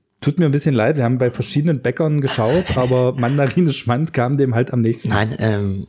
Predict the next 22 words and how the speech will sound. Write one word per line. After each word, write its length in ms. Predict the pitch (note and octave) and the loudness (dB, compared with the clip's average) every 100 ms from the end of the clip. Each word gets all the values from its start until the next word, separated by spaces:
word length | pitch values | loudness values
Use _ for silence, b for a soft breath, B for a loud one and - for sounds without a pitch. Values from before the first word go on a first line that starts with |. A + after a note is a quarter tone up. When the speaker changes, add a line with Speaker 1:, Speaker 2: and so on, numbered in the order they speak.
| - | -8
Speaker 2:
Käsekuchen 420 | - A2+ B2+ B2+ A2 | -2 0 2 0 0
esse 120 | A2 | 0
ich 80 | G#2+ | 2
sehr 140 | G#2+ | 2
gerne 240 | G#2 A2 A#2 | 2 2 0
und 160 | - | -2
sonst 380 | A2+ A2+ C3 - B B B B B B B - - G3 | -2 -2 -4 -6 B B B B B B B -18 -18 -12
tatsächlich, 680 | E3+ E3+ C3+ - C3+ - - _ _ | -4 0 0 0 0 -2 -10 _ _
äh, 120 | - B2+ | -2 0
Bienenstich 380 | B2 C3 - C3 | 2 0 0 -2
mit 140 | A#2+ | -2
Quark. 400 | A#2+ A#2+ F3 - - C4+ G#3+ _ _ _ _ _ - | 2 2 0 -6 -20 -16 -16 _ _ _ _ _ -4
Sehr 160 | A2 A#2 | 2 4
gut 240 | C3+ - | 2 0
getroffen, 460 | C3 - C#3 F3+ G3+ | -4 -2 -2 -2 -6
ist 120 | - | -4
auch 140 | - - | -4 -2
so 240 | - B2+ _ | -6 -6 _
meine 400 | - A2+ A#2+ B2+ - - | -6 -4 -2 -4 -8 -6
Eins. 460 | B2 A2 B2 - - - - | -2 0 -2 -6 -8 -6 -4
<laughs> 280 | D3+ - - | -6 -6 0
Speaker 1:
Hm, 300 | A#2 G#2+ | 2 2